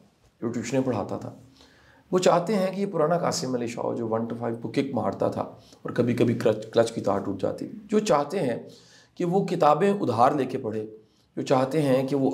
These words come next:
आना रु-, लाइब्रेरी या एक रुपया लाइब्रेरी पे जाए, जो चाहते हैं कि वो, अ,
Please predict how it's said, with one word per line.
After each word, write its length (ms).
आना 200
रु-, 280
लाइब्रेरी 400
या 80
एक 220
रुपया 200
लाइब्रेरी 340
पे 120
जाए, 280
जो 80
चाहते 380
हैं 280
कि 80
वो, 280
अ, 60